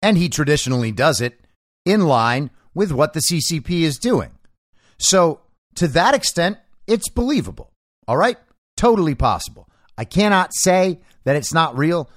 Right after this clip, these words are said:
so I'm not saying it's not real. I am saying that there are reasons to believe it might not be. And with as ridiculous it looks, we should apply a higher standard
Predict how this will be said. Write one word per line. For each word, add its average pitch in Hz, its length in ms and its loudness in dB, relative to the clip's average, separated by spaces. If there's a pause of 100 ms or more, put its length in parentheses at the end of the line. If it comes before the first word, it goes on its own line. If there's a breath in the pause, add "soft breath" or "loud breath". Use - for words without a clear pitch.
so 196 200 0
I'm 190 100 4
not 208 240 0
saying 101 300 -4
it's 87 180 -8
not 85 240 -6
real. 87 340 -6 (400 soft breath)
I 156 140 2 (100)
am 247 300 2
saying 107 500 -2 (240 soft breath)
that 151 160 -2
there 196 260 4
are 165 240 4
reasons 170 580 0
to 190 200 0
believe 135 540 0
it 120 120 -6
might 127 300 0
not 120 320 -2
be. 78 240 -12 (380 soft breath)
And 170 420 0 (680)
with 196 260 0 (140)
as 240 380 2
ridiculous 160 720 -2 (100)
it 143 220 -4
looks, 135 500 -2 (340 soft breath)
we 165 200 2
should 170 240 -4 (680)
apply 196 640 0
a 151 200 -2
higher 185 520 0
standard 120 840 -4